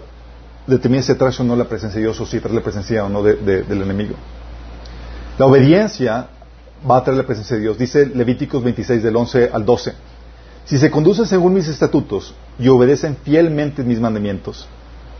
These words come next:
entonces estableceré mi morada en medio de ustedes y no los aborreceré. Caminaré entre ustedes, yo seré su Dios y ustedes serán mi pueblo".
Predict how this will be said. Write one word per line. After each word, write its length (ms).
entonces 640
estableceré 560
mi 160
morada 500
en 220
medio 260
de 80
ustedes 680
y 80
no 240
los 200
aborreceré. 680
Caminaré 640
entre 180
ustedes, 560
yo 140
seré 180
su 140
Dios 320
y 20
ustedes 240
serán 320
mi 60
pueblo". 260